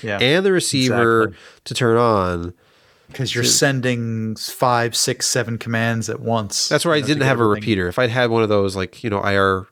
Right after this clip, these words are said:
Speaker 2: repeaters pointed down to the other
Speaker 1: Mm-hmm.
Speaker 2: devices, and it would have been a lot smoother. But
Speaker 1: That's why the more expensive version of the Sofa Baton comes with a repeater, so you can just keep, you know, just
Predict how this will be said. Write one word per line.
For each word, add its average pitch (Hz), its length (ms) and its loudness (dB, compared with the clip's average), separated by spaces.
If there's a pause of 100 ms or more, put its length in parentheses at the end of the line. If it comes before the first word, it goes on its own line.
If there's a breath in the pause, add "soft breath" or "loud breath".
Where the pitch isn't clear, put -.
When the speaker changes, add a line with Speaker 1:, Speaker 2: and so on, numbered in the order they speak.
(240)
Speaker 2:
repeaters 95 640 0
pointed 95 320 0
down 90 240 -2
to 90 60 -4
the 92 100 -2
other 90 120 -2
Speaker 1:
Mm-hmm. 110 80 -4
Speaker 2:
devices, 95 600 -2
and 95 80 -6
it 98 80 -6
would 95 120 -2
have 92 100 -8
been 95 100 -2
a 98 60 -6
lot - 180 -4
smoother. - 480 -8
But - 200 -12 (200)
Speaker 1:
That's 127 400 0
why 143 140 2
the 123 100 -6
more 120 220 -2
expensive 151 580 0
version 110 460 0
of 101 100 -8
the 107 80 -4
Sofa 160 320 2
Baton 107 440 0
comes 107 280 -4
with - 100 -8
a 107 40 -2
repeater, 104 520 0
so - 180 0
you 104 120 2
can 107 140 -2
just 101 240 -2
keep, - 340 -6
you 110 80 -2
know, 98 240 -2
just - 300 -8